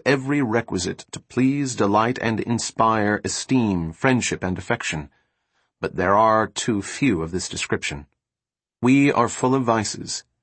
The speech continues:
They are full of weaknesses. And though I am satisfied whenever I trust my senses and my judgment that you are one of the exceptions, I cannot forbear having moments when I feel a disposition to make a more perfect discovery of your temper and character.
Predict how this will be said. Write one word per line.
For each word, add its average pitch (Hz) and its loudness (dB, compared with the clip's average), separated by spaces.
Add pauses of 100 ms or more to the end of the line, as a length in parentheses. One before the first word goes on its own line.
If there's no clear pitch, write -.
(220)
They 107 4
are 104 2
full 107 -2
of 107 0
weaknesses. 113 -2 (340)
And 131 4
though 135 8
I 135 6
am 120 4
satisfied 120 2
whenever 110 4
I 95 4
trust - -2
my 92 -2
senses 123 -2
and 104 2
my 92 0
judgment 101 0
that 110 -2
you 113 2
are 98 2
one 120 2
of 98 -2
the 90 -2
exceptions, 120 -4 (480)
I 110 2
cannot 175 2
forbear 147 4
having 139 4
moments 151 0
when 107 0
I 101 2
feel 139 -2
a 120 2
disposition 120 -2
to 107 -2
make 104 -2
a 101 0
more 117 2
perfect 160 -4
discovery 107 -2
of 90 -6
your 90 0
temper 143 -2
and 131 -4
character. 82 -8